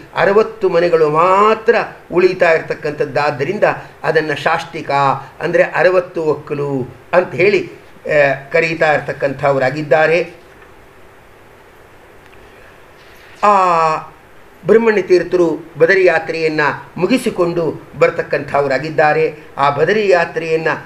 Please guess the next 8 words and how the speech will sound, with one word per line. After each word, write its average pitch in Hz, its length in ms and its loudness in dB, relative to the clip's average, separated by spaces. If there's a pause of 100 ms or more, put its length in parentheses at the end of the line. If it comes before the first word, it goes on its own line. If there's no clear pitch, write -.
(280)
ಮುಗಿಸಿಕೊಂಡು 185 1080 0 (440)
ಬರ್ತಾ 185 340 2
ಇರುವಾಗ 160 460 0 (460)
ಆ 156 220 2
ರಾಮಾಚಾರ್ಯ 170 840 2 (3000)
ದಂಪತಿಗಳು 175 840 0 (260)
ಏನು 185 220 4
ಇರ್ತಕ್ಕಂಥವರಾಗಿದ್ದಾರೆ, 170 1500 0